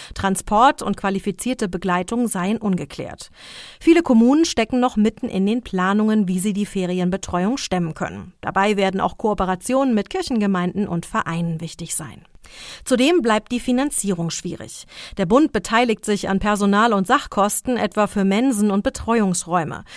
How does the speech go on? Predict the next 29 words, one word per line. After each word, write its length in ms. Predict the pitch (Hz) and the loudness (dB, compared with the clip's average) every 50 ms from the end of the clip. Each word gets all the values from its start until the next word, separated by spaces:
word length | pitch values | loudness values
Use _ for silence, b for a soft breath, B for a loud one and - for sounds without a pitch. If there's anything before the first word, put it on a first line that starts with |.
| B B B | B B B
Für 100 | - 214 | -2 0
Rheinland-Pfalz 640 | 202 202 196 196 185 180 - 214 220 254 277 - - | 2 2 2 2 0 0 0 2 2 2 0 0 0
sind 200 | 254 226 208 - | 0 2 2 2
in 80 | 208 | 2
den 160 | 208 196 196 | 2 2 2
kommenden 340 | - - 240 254 247 233 220 | 2 2 2 4 4 2 2
vier 220 | 208 - - 214 196 | 0 0 0 0 2
Jahren 400 | 196 190 190 208 220 233 226 202 | 2 2 2 2 2 2 2 2
hundertzweiundachtzig 1000 | 254 269 269 269 269 - - - 208 208 214 - - 185 - - - 208 180 190 | 2 2 2 0 0 0 0 2 2 2 2 0 -4 -6 -6 -6 -6 -2 0 2
Millionen 480 | 208 214 214 196 190 180 185 208 233 | 2 4 4 4 4 4 4 2 2
Euro 340 | - - 214 202 175 165 165 | 2 0 0 0 0 0 -4
vorgesehen. 640 | 165 - 175 170 - 175 160 143 160 - - - 160 B B B B B B B B B | -4 -4 -6 -6 -6 -6 -8 -8 -8 -10 -12 -14 -16 B B B B B B B B B
Der 60 | - 190 | -4 0
Gemeinde- 380 | 196 196 214 240 269 240 226 | 4 4 6 6 6 6 4
und 100 | 220 220 | 4 2
Städtebund 560 | - - 311 320 320 269 202 214 226 240 - | 2 2 2 2 2 2 2 2 2 2 0
hält 180 | - 226 208 - | -2 -2 0 0
das 200 | 214 202 - - | 0 0 0 0
für 140 | - - 185 | 0 0 2
deutlich 420 | 220 214 262 277 - 254 226 - | 2 2 2 2 0 -4 -6 -2
zu 100 | - 277 | 0 2
niedrig 540 | 262 262 277 311 - - - 208 233 - - | 4 4 4 2 0 -2 -4 -4 -4 -4 -4
und 160 | - 233 220 | -6 -6 -6
fordert 320 | - - 214 208 220 220 - | -4 -2 -2 0 -2 -2 -2
verlässliche 580 | - 202 208 240 247 - 254 262 - - 269 | -4 -2 -2 -2 -2 -4 -6 -4 -2 -2 0
Regeln 320 | 220 202 202 - 214 214 214 | 0 0 0 0 0 0 0
über 240 | 226 220 262 262 | -2 -2 -2 -4
zweitausendneunundzwanzig 1400 | - - - 202 202 - - 202 208 208 - 233 214 208 196 185 180 185 185 180 - - 180 175 175 - 185 - | -2 -2 -2 -2 -2 -2 -2 -2 -2 -2 -2 -2 -2 0 0 2 2 0 0 0 -2 -2 -2 -2 -2 -4 -6 -4
hinaus. 540 | - 269 269 220 180 - - - - - B | -2 0 0 0 0 -2 -4 -6 -8 -8 B